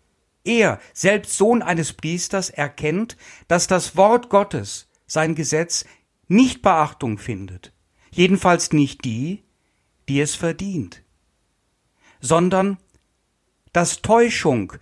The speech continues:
Betrug und Gewinnstreben das Land regieren. In dieser Spannung hinein spricht er sein Wort, und es ist manchmal herzzerreißend persönlich. „Ich will den Frieden,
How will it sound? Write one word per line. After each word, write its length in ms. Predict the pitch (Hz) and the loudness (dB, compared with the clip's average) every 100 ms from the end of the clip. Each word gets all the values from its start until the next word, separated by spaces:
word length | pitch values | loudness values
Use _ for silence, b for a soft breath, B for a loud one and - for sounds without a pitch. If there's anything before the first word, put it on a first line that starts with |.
| b - | b -2
Betrug 720 | 160 - 156 202 247 - - - | -2 -2 -6 -4 -4 -6 -14 0
und 220 | 185 - | 0 4
Gewinnstreben 1200 | 170 156 254 262 - - 151 135 131 120 98 85 _ _ | 2 4 4 4 2 -6 -2 0 0 0 -2 -4 _ _
das 240 | 143 139 139 | -2 -2 -2
Land 340 | 127 120 - | -2 -4 -6
regieren. 580 | 107 95 95 87 82 87 _ _ _ _ _ _ _ _ _ _ _ _ _ _ _ _ _ _ - | -12 -14 -16 -16 -20 _ _ _ _ _ _ _ _ _ _ _ _ _ _ _ _ _ _ _ -2
In 180 | 175 156 | 0 2
dieser 380 | 233 208 202 | 2 2 2
Spannung 520 | - - 165 190 214 214 | 0 2 2 4 0 -2
hinein 640 | - 185 185 180 190 185 b | -4 0 0 0 -2 -6 b
spricht 640 | b - - 170 185 - - | b -14 -8 -6 -6 -8 -6
er 180 | 170 | -4
sein 360 | 151 147 147 131 | -2 -2 -2 0
Wort, 480 | 139 139 110 - - B B B | 2 2 0 -6 -20 B B B
und 140 | 175 185 | 0 2
es 120 | 185 | 2
ist 200 | 233 208 | 2 2
manchmal 500 | 190 202 - 170 139 - B | 2 2 0 -2 -2 -8 B
herzzerreißend 1080 | 185 220 226 - 202 175 170 180 185 170 | 0 0 0 -4 0 2 2 0 -2 -6
persönlich. 920 | 156 156 135 139 143 139 95 87 _ _ _ _ _ _ _ _ _ _ _ _ _ _ _ _ - | -6 -8 -6 -6 -4 -6 -8 -16 _ _ _ _ _ _ _ _ _ _ _ _ _ _ _ _ -4
„Ich 280 | 208 - | -2 0
will 240 | 202 247 254 | 2 2 2
den 240 | 233 226 | 2 0
Frieden, 760 | - - 214 240 233 143 92 | -2 -4 -4 -4 -4 -4 -6